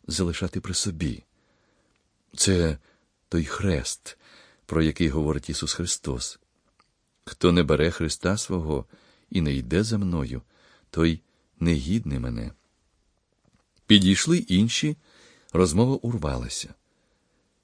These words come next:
Але у серці дівчини ще звучали слова і сумний голос юнака. А він у самому потаємному куточку свого серця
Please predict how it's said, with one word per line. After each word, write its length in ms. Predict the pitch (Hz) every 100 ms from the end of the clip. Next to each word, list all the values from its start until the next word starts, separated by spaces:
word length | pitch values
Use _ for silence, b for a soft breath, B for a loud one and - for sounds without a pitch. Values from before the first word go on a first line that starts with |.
| _
Але 180 | - 92
у 80 | 101
серці 340 | - 131 -
дівчини 560 | 90 139 147 - 67 60 B B B
ще 200 | - 107
звучали 400 | 92 107 131 113
слова 540 | - 85 73 85 123 - b b b -
і 60 |
сумний 320 | 87 82 90
голос 380 | 92 117 90 69
юнака. 420 | 69 85 - 67 - _ _ _ _ _ _ _ _ _ -
А 140 | 82
він 180 | 90 101
у 60 |
самому 440 | 90 98 95 95 92
потаємному 640 | 90 90 87 95 90 85
куточку 540 | 85 82 98 95 -
свого 280 | 82 - 71
серця 580 | 76 - 101 - - 67